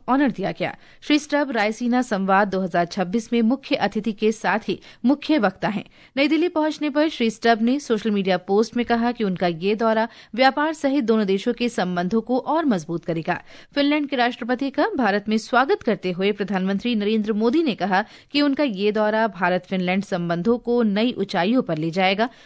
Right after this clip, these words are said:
प्रधानमंत्री ने कहा कि वे कल राष्ट्रपति स्टब से होने वाली मुलाकात और रायसीना संवाद दो हज़ार छब्बीस में उनके मुख्य भाषण का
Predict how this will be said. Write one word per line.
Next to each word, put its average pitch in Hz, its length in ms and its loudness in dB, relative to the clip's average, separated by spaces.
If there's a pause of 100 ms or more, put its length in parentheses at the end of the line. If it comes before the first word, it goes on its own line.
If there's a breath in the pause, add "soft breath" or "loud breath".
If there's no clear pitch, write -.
प्रधानमंत्री 196 540 0
ने 175 100 -2
कहा 190 320 0
कि 220 180 -4
वे 180 140 0
कल 202 260 0
राष्ट्रपति 180 600 -2
स्टब 220 260 -2
से 220 180 -4
होने 175 240 -4
वाली 180 220 0
मुलाकात 180 580 -2 (260 loud breath)
और 233 120 -2
रायसीना 302 500 0
संवाद 214 480 0
दो 202 140 -4
हज़ार 185 320 0
छब्बीस 196 440 -2
में 220 160 2
उनके 202 320 0
मुख्य 277 380 0
भाषण 180 400 -2
का 151 200 -8